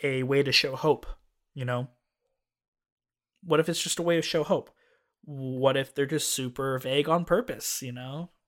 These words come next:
to, to inspire hope, to inspire that feeling?" And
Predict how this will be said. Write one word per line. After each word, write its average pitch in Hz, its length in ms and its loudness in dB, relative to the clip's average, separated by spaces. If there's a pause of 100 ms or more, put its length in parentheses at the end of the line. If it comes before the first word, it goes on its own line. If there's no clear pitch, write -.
(240)
to, 139 400 -2 (160)
to 151 120 0
inspire 165 520 2
hope, 127 240 -6
to 143 100 -10
inspire 151 400 2
that 127 180 -6
feeling?" 120 320 -8 (880)
And 135 540 -2